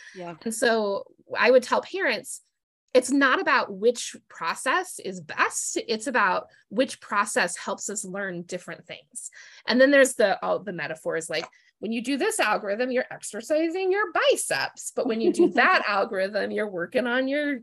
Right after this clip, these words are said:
Speaker 2: I don't know, ankles, <laughs> whatever. Like, we're, we're working different muscles of our brain, because I want my students to come out of my class, not just being able to add, subtract, multiply, and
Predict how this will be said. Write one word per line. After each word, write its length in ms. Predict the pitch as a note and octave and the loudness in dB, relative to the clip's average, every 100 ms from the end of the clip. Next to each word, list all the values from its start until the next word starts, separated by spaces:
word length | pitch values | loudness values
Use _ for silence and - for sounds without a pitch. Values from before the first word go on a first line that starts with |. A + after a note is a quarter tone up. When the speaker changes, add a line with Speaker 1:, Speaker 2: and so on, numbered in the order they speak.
| - | -8
Speaker 2:
I 140 | G#3 | -6
don't 120 | G#3 F3+ | -4 -4
know, 340 | F3 F3+ A3 _ _ - _ _ - | -4 -4 -6 _ _ -20 _ _ -6
ankles, 720 | B3 C4+ C#4+ - - A3 D4+ F4+ | -2 -2 -2 -8 -6 -4 -4 -2
<laughs> 40 | |
whatever. 1200 | C#4 F4 F#4+ F4 G#4+ F4 G#4+ D#4 D#4+ D4+ D4 D#3+ - - - - | 0 4 4 4 4 4 2 4 4 4 0 -2 -8 -16 -8 0
Like, 160 | A#3+ | 2
we're, 280 | E4+ E4+ A3+ | 4 4 2
we're 280 | C4+ D4+ C#4+ - | -2 -2 -4 -6
working 440 | C#4 D4+ D#4+ D4 | -2 -2 -2 -4
different 360 | G#3+ - A3 F#3 | -4 -4 -6 -6
muscles 360 | F3 - A3+ | -8 -8 -8
of 100 | G3 | -6
our 120 | F3 E3 | -6 -6
brain, 380 | G#3 C4+ A#3+ | -2 0 0
because 260 | G#3 - F#3+ | -4 -4 -4
I 120 | G3+ | -2
want 160 | C#4 C#4+ | -4 -6
my 100 | G3 | -6
students 640 | - B3+ C4 F3 - - _ _ _ - | -8 -8 -6 -6 -8 -20 _ _ _ -12
to 60 | G#3+ | -8
come 160 | C4 | -4
out 220 | - G#3+ | 0 0
of 80 | C4 | 0
my 140 | A3+ F#3+ | -2 -4
class, 500 | G#3+ F#3+ E3 - - _ - | -2 0 0 -4 -16 _ -14
not 260 | A3 G#3+ C4+ | 0 2 2
just 200 | E4+ D4 | 0 -2
being 180 | B3+ B3+ | -4 -2
able 280 | G#3 A#3 G#3 | -2 -2 -4
to 120 | - | -4
add, 180 | F#3 F3 | -4 -4
subtract, 300 | - F#3 F3+ | -4 -6 -4
multiply, 340 | F3+ F3 F3+ | -6 -6 -8
and 140 | E3+ | -8